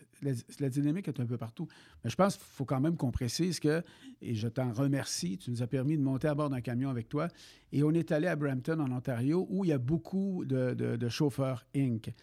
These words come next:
Speaker 1: Chauffeurs inc, il y a, je, je vais, je vais résumer ça très simple. Mon collègue Francis Alain, qui fait le dossier avec moi, là, pour le Journal de Montréal,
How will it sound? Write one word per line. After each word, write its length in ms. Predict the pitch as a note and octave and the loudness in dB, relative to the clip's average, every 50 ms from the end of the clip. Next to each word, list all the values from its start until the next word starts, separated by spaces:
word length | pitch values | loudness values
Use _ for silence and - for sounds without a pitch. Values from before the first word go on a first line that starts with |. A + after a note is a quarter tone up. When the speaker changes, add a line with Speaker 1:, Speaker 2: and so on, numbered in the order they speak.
| - - - - - - - - | -20 -20 -20 -20 -20 -20 -10 -6
Speaker 1:
Chauffeurs 420 | F3 B2+ A#2+ - D3 C#3+ B2+ A#2 | -4 -2 -2 0 0 0 0 0
inc, 340 | E3 F#3 G#3 G#3 F#3+ E3 - | -2 -2 -2 -4 -4 -4 -4
il 120 | C#3 C3 B2 | -2 -2 -2
y 100 | B2+ B2+ | -2 -2
a, 240 | B2 A#2+ B2+ - D3 | -4 -4 -6 -8 -12
je, 120 | D3 - - _ _ _ _ _ _ - | -14 -16 -18 _ _ _ _ _ _ -10
je 140 | B2 A2+ C#3 | -6 -6 -4
vais, 120 | C#3 C3+ | -4 -4
je 100 | A#2+ A#2 | -2 0
vais 80 | C#3 C#3+ | 0 2
résumer 380 | C3+ D3 C#3 - - D3 D3 | 2 2 0 2 2 2 2
ça 140 | C#3 - D3+ | 2 0 -2
très 200 | - - D3 C#3 - | -2 -2 -2 0 0
simple. 220 | - D#3+ D#3+ - D3 | 0 0 -2 -2 -2
Mon 120 | C3+ C3+ | -4 -2
collègue 440 | - D#3+ D3 D#3 F#3+ G#3 F3 C3 A#2+ | 0 0 0 0 0 -2 -2 -4 -4
Francis 400 | A2+ - C3 A#2+ - E3 C#3 - | -4 -4 -4 -4 -4 -4 -2 -2
Alain, 240 | C3 B2+ C3+ D3+ E3+ | -2 -2 -2 -4 -6
qui 200 | - - - A2 | -6 -8 -10 -10
fait 180 | - - C#3+ | -6 -2 -2
le 100 | C3 B2 | 0 0
dossier 300 | A2 B2 A#2+ A2+ - C#3 | 0 -2 -2 -2 -2 -4
avec 140 | C#3+ B2+ - | -4 -4 -4
moi, 180 | - C3+ E3 F#3+ | -6 -6 -6 -6
là, 60 | F#3 | -6
pour 140 | - A#2+ A#2 | -6 -4 -4
le 100 | A2 G#2+ | -4 -2
Journal 240 | G#2 A2+ A#2+ B2+ B2 | -2 -2 -2 -2 -2
de 60 | B2 | 0
Montréal, 360 | A#2+ A#2 A2 A#2 C3+ D3+ | 0 0 0 0 -2 -2